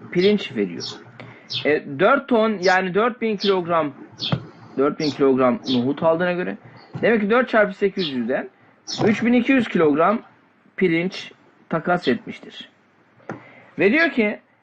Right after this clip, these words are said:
bir kilogram pirincin değeri üç lira olduğuna göre üç çarpı üç bin iki yüz,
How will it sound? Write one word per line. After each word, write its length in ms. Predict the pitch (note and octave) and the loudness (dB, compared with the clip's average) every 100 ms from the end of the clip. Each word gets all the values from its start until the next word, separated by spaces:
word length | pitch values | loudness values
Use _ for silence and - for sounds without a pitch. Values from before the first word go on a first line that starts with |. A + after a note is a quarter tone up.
| _ C#3+ | _ -2
bir 160 | G#3+ D#4 | -2 0
kilogram 440 | D#4 D4+ C#4 C#4 | 0 2 4 2
pirincin 360 | B3 A#3+ A3+ A#3 | 2 0 0 2
değeri 200 | G#3+ G3 | 4 4
üç 240 | G#3+ G#3+ | 2 -2
lira 80 | G#3 | 0
olduğuna 280 | G3 F3 G#3 | 2 2 0
göre 280 | E3+ A#2+ - - _ _ _ - - | 0 0 -2 -10 _ _ _ -12 -4
üç 360 | A#3+ F#4 - - | 0 0 -4 -4
çarpı 380 | B3+ A3 G3 F#3+ | 2 4 4 0
üç 340 | F#3+ G3+ - | -2 -4 -4
bin 140 | F#3+ | -4
iki 280 | E3+ E3 - | -4 -10 -4
yüz, 180 | C3 F#3 | -2 -2